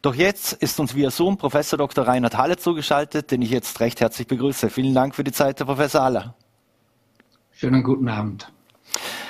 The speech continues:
Speaker 1: Herr Professor Haller, wir müssen natürlich über Corona und diese Corona-Pandemie sprechen. Jetzt haben wir schon gehört, Omikron-Fall, der erste Verdachtsfall ist hier auch aufgetaucht.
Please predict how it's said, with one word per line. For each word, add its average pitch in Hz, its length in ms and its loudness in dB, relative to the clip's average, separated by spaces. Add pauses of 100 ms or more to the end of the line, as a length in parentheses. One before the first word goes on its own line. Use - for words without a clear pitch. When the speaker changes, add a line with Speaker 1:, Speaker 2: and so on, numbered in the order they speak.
(540)
Speaker 1:
Herr 139 140 0
Professor 147 420 2
Haller, 147 200 4
wir 143 200 0
müssen 147 480 -2
natürlich 147 400 0
über 131 220 2
Corona 143 420 2
und 139 160 0
diese 131 220 0
Corona-Pandemie 127 1300 2
sprechen. 135 760 -2
Jetzt 127 260 0
haben 135 140 0
wir 131 80 0
schon - 140 -12
gehört, 139 260 0
Omikron-Fall, 139 840 2
der 127 100 0
erste 139 260 0
Verdachtsfall 135 680 0
ist 127 320 -6
hier 131 180 4
auch 143 220 0
aufgetaucht. 143 720 0